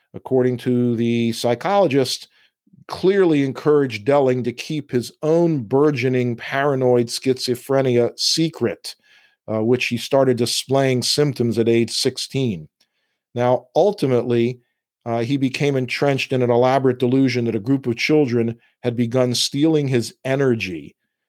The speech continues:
that the energy theft would kill him if he allowed it to continue. He told the court,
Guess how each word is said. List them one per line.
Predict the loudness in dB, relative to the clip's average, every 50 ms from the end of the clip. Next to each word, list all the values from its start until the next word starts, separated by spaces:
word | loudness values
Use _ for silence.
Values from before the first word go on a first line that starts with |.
| _ _ _
that | -4 -2 0
the | -2 -4 -4 -4 _ 0
energy | 2 2 4 4 2 2 2 0 -2 -2
theft | -4 -2 0 2 2 2 0 -4 -6
would | -2 -2 -2 -2 -4 _ _ _
kill | -16 -12 -4 0 2 2 2 2
him | 0 0 -2 -2 -4 -10 -16 -20 _ _ _
if | -4 -4 -2 0
he | 2 2
allowed | 2 4 2 4 2 2 0
it | 0 -4
to | -8 -8
continue. | -6 -6 -6 -6 -4 -4 -2 -2 -2 -4 -6 -8 -14 -20 _ _ _ _ _ _ _ _ _ _
He | -6 -6 -6
told | 0 0 2 2 2 2
the | 0 -4
court, | -4 -4 0 2 2 4 2 0 -2 -8